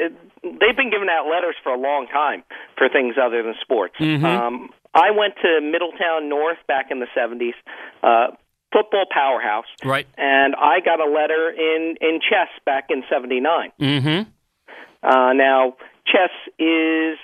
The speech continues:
Speaker 1: it, it wasn't as prestigious as the letter for, uh, for athletics, but, you know, they've been doing it, and I think, I think it's reasonable.
Speaker 2: Look, the, the, the Kevin, as I said, I, I had done some, I had heard anecdotally, especially with chess,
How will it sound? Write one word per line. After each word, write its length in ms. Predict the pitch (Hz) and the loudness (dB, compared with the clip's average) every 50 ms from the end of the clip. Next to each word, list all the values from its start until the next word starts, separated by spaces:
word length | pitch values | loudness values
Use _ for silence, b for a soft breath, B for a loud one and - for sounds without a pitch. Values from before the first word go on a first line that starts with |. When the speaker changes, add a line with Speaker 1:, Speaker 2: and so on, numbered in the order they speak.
| - - | -10 -2
Speaker 1:
it, 220 | - 180 170 170 - | 2 2 2 2 0
it 120 | 180 180 | -4 -2
wasn't 320 | 180 214 220 190 202 196 180 | 0 -2 -2 -2 -2 -4 -4
as 80 | 160 - - | -4 -4 -6
prestigious 580 | 165 - - - - 254 233 - 147 131 - - - | -8 -8 -6 -4 -4 -4 -2 -2 -4 -6 -6 -4 0
as 200 | - 151 143 135 - - - | 2 2 2 2 -2 -8 -6
the 320 | - 139 131 127 123 120 123 B B B B B B B B - | -4 -2 -2 -2 -4 -6 -8 B B B B B B B B -2
letter 480 | 143 147 143 151 151 147 143 135 131 - - - | 2 4 4 6 4 4 2 0 -2 -4 -8 -8
for, 500 | 135 127 123 123 120 120 120 123 127 - - | -4 -2 0 0 2 2 0 0 -2 -2 -4
uh, 320 | 135 - - 139 135 139 135 - | -6 -4 -2 -4 -4 -4 -6 -6
for 240 | - 143 131 131 139 | -4 -2 -2 0 0
athletics, 560 | 135 127 120 - 202 180 156 127 123 - - - - | -2 -2 -2 -2 -2 -2 0 -2 -4 -8 -10 -10 -2
but, 220 | - 151 151 - - - | -2 -2 -2 -2 -4 -2
you 100 | 165 151 | 0 2
know, 160 | 156 165 170 | 2 0 0
they've 220 | 156 170 175 175 - | 0 -2 -2 -2 -4
been 140 | 190 180 151 | -6 -4 -2
doing 260 | 190 226 196 143 143 | -2 0 0 0 0
it, 160 | 175 196 - - | -2 -4 -2 -2
and 180 | 165 160 165 | -2 0 2
I 100 | 165 165 | 2 0
think, 400 | 160 - 208 208 208 - - 330 B B B B B B B - | 0 -2 -4 -6 -6 -8 -16 -18 B B B B B B B 2
I 100 | 165 175 | 2 4
think 180 | - 247 254 269 | 4 2 0 0
it's 140 | 254 - | -4 -2
reasonable. 560 | 262 294 330 294 - 165 143 127 113 104 - - _ - - _ _ _ _ _ _ _ _ _ _ - | 0 0 0 0 -2 -4 -4 -4 -4 -6 -6 -8 _ -20 -20 _ _ _ _ _ _ _ _ _ _ -8
Speaker 2:
Look, 280 | - 151 156 233 - | -4 -4 -4 -4 -4
the, 160 | 165 175 196 | -4 -4 -2
the, 200 | 175 185 180 175 - | -2 -2 -2 -2 -4
the 180 | - 180 175 165 | -4 -4 -4 -4
Kevin, 340 | - 208 214 208 202 180 196 | -2 -2 -2 -2 0 -2 0
as 380 | 202 190 147 165 180 175 - | 0 0 2 0 0 0 0
I 100 | 208 190 | 0 0
said, 220 | 175 - - 180 170 | 0 0 0 2 2
I, 140 | 180 180 - | 2 0 2
I 160 | 175 185 202 | 0 0 0
had 120 | 208 196 165 | 0 -2 0
done 180 | 202 202 196 | 0 0 0
some, 320 | 185 - - 190 180 175 165 | -2 -2 -2 0 0 0 0
I 140 | 160 160 165 | 0 0 0
had 80 | 165 156 | 0 0
heard 160 | 196 196 175 | 0 0 2
anecdotally, 800 | 175 170 165 160 143 - 170 180 190 180 175 160 151 143 135 | 2 2 0 0 -2 0 0 0 2 2 2 2 2 0 0
especially 400 | 120 - - 214 254 - - 165 | -2 -2 -2 -2 -2 -2 -2 -2
with 180 | 147 135 120 - | -2 -2 -4 -4
chess, 540 | - - - - 190 135 107 - - - | -6 -4 0 2 2 2 0 -2 -6 -10